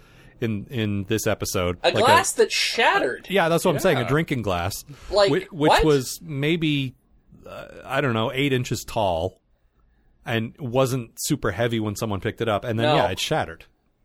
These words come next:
Speaker 1: I don't know. Like, it's one of those things like holodeck logic that I really don't wanna overthink.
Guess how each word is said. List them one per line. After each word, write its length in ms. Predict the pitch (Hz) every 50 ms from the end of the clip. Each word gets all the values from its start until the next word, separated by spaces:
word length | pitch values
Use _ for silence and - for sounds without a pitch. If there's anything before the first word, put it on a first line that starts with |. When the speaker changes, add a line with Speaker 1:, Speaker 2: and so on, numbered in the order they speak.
| _ _ _ _ _ _ _ _ - - - -
Speaker 1:
I 120 | 135 151
don't 100 | 139 123
know. 140 | 113 107 -
Like, 200 | 127 131 - - -
it's 180 | 170 - -
one 160 | 160 170 180
of 60 | 202 196
those 160 | 180 - -
things 200 | 175 160 147 123
like 120 | 135 120
holodeck 360 | - 117 113 113 110 113 104
logic 320 | - 113 107 104 - 107 -
that 80 | 113 101
I 40 | 98
really 400 | 98 101 104 101 107 107 104 101
don't 200 | 107 101 95 98
wanna 160 | 101 104 117
overthink. 640 | 107 101 104 101 101 - - - 95 95 104 - -